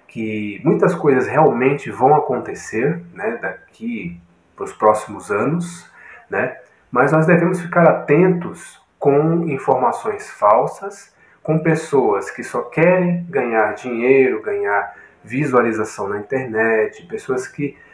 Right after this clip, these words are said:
ganham a vida pra assustar os outros. Não é o meu caso, eu não quero te assustar, eu não quero causar pânico, eu quero falar a verdade, né?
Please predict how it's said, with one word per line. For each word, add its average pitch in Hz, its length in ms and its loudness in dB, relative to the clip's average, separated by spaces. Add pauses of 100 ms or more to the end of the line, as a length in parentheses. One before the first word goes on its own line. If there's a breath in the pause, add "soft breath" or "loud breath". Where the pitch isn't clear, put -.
(160 soft breath)
ganham 196 400 6
a 175 40 2
vida 175 340 0
pra 185 180 0
assustar - 960 0
os 143 160 -8
outros. - 640 -4 (340 soft breath)
Não 180 360 2
é 180 80 4
o 185 100 2
meu 185 160 2
caso, 117 460 4
eu 135 120 -2
não 170 140 -2
quero 147 380 0
te - 180 -6
assustar, - 800 -4
eu 110 80 0
não 131 80 0
quero 131 460 -2
causar - 520 -2
pânico, 101 600 -4 (420 loud breath)
eu 107 320 -4 (500)
quero 117 200 0
falar 131 280 4
a 143 40 2
verdade, 139 680 0 (400)
né? 110 220 -12